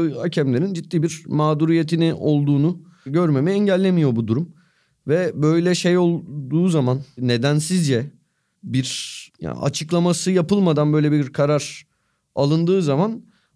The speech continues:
bu hakemler aynı zamanda itham altında da kalıyor. Ne yaptılar abi bunlar şimdi, şey mi?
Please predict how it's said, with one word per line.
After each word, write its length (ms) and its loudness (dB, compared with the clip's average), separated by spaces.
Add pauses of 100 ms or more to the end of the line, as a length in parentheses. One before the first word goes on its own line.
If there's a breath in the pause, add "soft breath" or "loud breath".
bu 120 2
hakemler 360 0
aynı 240 2
zamanda 560 0 (460)
itham 320 0
altında 460 2
da 100 2
kalıyor. 400 0
Ne 60 2
yaptılar 420 0
abi 180 2
bunlar 180 0
şimdi, 260 -2
şey 240 -2
mi? 180 0